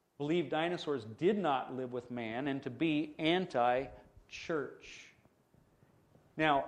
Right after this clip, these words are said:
it's not because these people went to churches that were teaching liberal theology, because nine out of ten said they were taught the Bible was true and accurate. One out of ten were told that they could believe in a Darwinian evolution, so hardly any of them.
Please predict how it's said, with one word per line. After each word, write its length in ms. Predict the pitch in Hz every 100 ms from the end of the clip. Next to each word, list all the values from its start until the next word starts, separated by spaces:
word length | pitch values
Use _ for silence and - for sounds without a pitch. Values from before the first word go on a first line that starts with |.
| -
it's 240 | 170 160
not 260 | 170 208 254
because 400 | 226 - 214 190
these 220 | 208 190
people 640 | - 220 233 226 147 143 - -
went 220 | 151 190 185
to 80 | 165
churches 540 | - 220 226 160 135
that 80 | 165
were 100 | 147
teaching 480 | - 196 - 170 156
liberal 360 | 180 156 151
theology, 800 | 143 170 165 170 151 131 127 113 - - - -
because 380 | 151 - 156 123
nine 400 | 151 175 240 240
out 200 | 208 185
of 160 | 170
ten 400 | - 247 170 147
said 260 | 156 185 165
they 80 | 165
were 100 | 151
taught 300 | 151 180 175
the 80 | 156
Bible 380 | 160 165 156
was 160 | 139 135
true 240 | - 185
and 100 | 156
accurate. 460 | 156 165 165 127 - - - - -
One 420 | 139 160 214 262
out 160 | 202 160
of 140 | 151
ten 240 | - 165 165
were 100 | 151
told 300 | 175 190 170
that 160 | 160
they 100 | 170
could 200 | 160 139
believe 340 | 143 160 175 151
in 180 | 143 - - -
a 100 | 135
Darwinian 540 | 160 151 156 156 139
evolution, 500 | 143 135 160 151 120
so 160 | - 127
hardly 400 | 147 165 131 147
any 220 | 160 123
of 100 | 110
them. 140 | 131